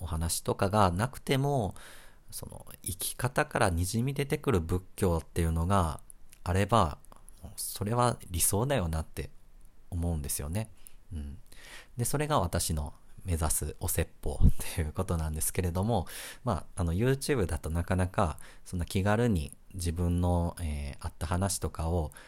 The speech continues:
できないというか、まあ、自分の話もしっかりと編集して、えー、出しておりますので、うん。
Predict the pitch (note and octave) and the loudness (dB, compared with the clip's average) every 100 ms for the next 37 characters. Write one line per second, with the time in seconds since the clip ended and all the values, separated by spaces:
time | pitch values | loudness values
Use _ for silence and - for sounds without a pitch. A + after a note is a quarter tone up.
0 | - - F2 - G#2+ G#2 - D2+ - - | -18 -6 -4 0 2 2 0 -6 -6 -8
1 | - - - - - E2+ D2+ D2+ D#2+ E2+ | -8 -18 -18 -18 -14 -8 -6 -4 -2 0
2 | F2 F2 - - G2+ G2 F#2+ A2 F2 - | 0 -2 -6 -4 -2 -2 0 2 2 -2
3 | - - - - - - - - B2 - | -12 -20 -20 -20 -12 -10 -8 -2 -2 -2
4 | - G#2 A#2 - A#2 - G#2+ D#2+ - - | -2 0 0 -2 -2 2 2 2 -6 -10
5 | D2+ D2 D#2 - - D2+ D2 - E2 D#2+ | -6 -6 -4 -4 -4 -6 -8 -6 -2 0
6 | D#2+ - F2 D#2 F#2+ D2 - - D2+ C#2 | -2 -4 -6 0 0 0 -8 -8 -8 -8